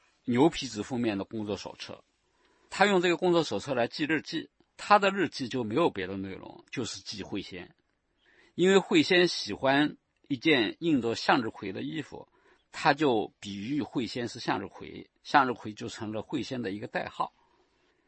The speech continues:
小说里头写他对惠仙的畸形情感是，他是空僻，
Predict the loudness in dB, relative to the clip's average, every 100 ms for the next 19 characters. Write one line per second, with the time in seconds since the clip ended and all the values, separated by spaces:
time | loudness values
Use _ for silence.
0 | _ _ -4 2 4 4 2 4 4 2
1 | 0 -2 2 2 2 0 0 -2 -2 0
2 | 0 -2 -4 -8 -4 -4 -4 -4 -8 -8
3 | -10 -12 -12 -14 -6 -4 -4 -4 -4 -4
4 | -4 -12 -12